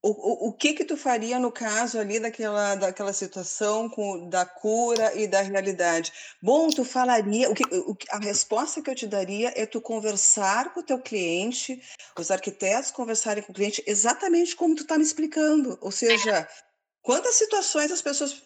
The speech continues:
Speaker 1: hã, hã, perguntam: "O, como eu faço? Co-", faz exatamente como tu tá fazendo agora comigo. Porque quando tu tá falando comigo agora, Lola, o jeito que tu falou,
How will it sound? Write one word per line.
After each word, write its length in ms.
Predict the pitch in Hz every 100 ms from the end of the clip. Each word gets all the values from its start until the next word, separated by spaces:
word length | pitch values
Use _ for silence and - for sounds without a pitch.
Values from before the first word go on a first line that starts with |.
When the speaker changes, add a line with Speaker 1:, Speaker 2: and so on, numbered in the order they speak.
| -
Speaker 1:
hã, 240 | 262 -
hã, 40 | 240
perguntam: 440 | 262 233 254 254 -
"O, 120 | 247
como 240 | 285 339
eu 100 | 370
faço? 560 | - 294 277 311 302 294
Co-", 180 | 269 269 - _ _ _
faz 480 | - 285 285 359 359
exatamente 800 | 302 247 285 370 359 330 302 302
como 160 | 285 294
tu 100 | 285
tá 120 | 285
fazendo 400 | 285 226 254 277
agora 200 | 277 277
comigo. 540 | 277 262 285 285 226 190
Porque 280 | 226 226
quando 320 | 254 285 523 523
tu 80 |
tá 140 | 427 392
falando 320 | 285 254 240
comigo 280 | 247 226 220
agora, 500 | 196 180 170 202 240
Lola, 240 | 202 190
o 40 | 185
jeito 260 | 202 220
que 120 | 294 262
tu 100 | 240
falou, 540 | 208 190 165 165